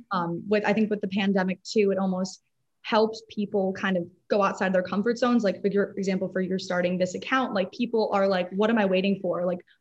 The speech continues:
if I wanna do this, like, I'm gonna do it. I'm gonna, like, be there for myself." And unfortunately, a lot of women have had to leave their jobs because of covid, but women that are changing jobs or changing careers, um, it's just been grown exponent-, exponentially in sports. So I'm hopeful for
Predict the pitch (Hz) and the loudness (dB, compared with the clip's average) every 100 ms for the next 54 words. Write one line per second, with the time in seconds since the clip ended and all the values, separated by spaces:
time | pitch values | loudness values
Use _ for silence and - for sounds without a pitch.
0 | - 220 226 240 240 208 196 214 196 190 | 2 4 6 4 4 2 4 6 6 4
1 | 196 185 190 190 185 190 190 180 180 180 | 0 2 2 2 0 2 2 2 -2 -2
2 | 185 180 175 175 190 180 180 185 180 180 | -2 -2 -4 -4 -2 -2 -2 -6 -4 -2
3 | 180 175 180 180 - - 220 226 247 240 | -2 -4 -6 -6 -10 -2 0 6 4 6
4 | 240 214 208 - - 208 190 202 208 196 | 2 0 -2 -4 -2 2 2 4 4 2
5 | 190 190 185 - 190 277 220 190 190 180 | 2 0 0 0 0 2 4 2 2 0
6 | 185 - 185 190 190 185 185 180 - _ | -2 -6 -6 -2 -2 2 2 0 -8 _
7 | - 208 208 196 196 180 185 196 240 226 | 0 0 0 0 2 2 0 0 2 2
8 | 214 208 196 190 190 196 - 202 190 196 | 2 2 2 0 -2 -6 -2 0 0 -2
9 | 214 202 190 185 190 190 _ _ 202 170 | 0 0 2 0 -2 -6 _ _ -4 -2
10 | 175 - 190 - 214 - 220 196 190 190 | -2 0 -2 -2 -4 -2 0 2 2 0
11 | 190 - 196 190 190 196 185 - 196 190 | -2 -4 -2 -2 -2 -6 -6 0 0 0
12 | 196 185 185 175 - 220 190 - 190 180 | -2 -2 -4 -6 -4 -2 -2 -2 -2 -2
13 | 180 196 220 214 - 202 185 - 190 180 | 0 0 2 0 0 0 -2 0 0 2
14 | 180 | 0